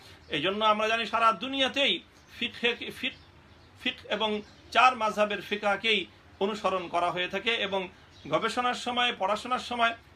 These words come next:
চার মাযহাবের ফিকহকেই পড়াশোনার মধ্যে নিয়ে আসা হয়ে থাকে।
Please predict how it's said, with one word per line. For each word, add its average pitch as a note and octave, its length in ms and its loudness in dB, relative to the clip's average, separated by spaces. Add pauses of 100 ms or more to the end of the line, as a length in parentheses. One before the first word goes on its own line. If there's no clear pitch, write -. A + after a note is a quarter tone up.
(140)
চার F#3+ 200 4
মাযহাবের F3+ 380 -4
ফিকহকেই E3+ 600 -2 (220)
পড়াশোনার E3+ 460 -2
মধ্যে D#3 300 -4
নিয়ে G3 180 -4
আসা D3 260 -4
হয়ে C#3+ 180 -4
থাকে। C#3+ 260 -10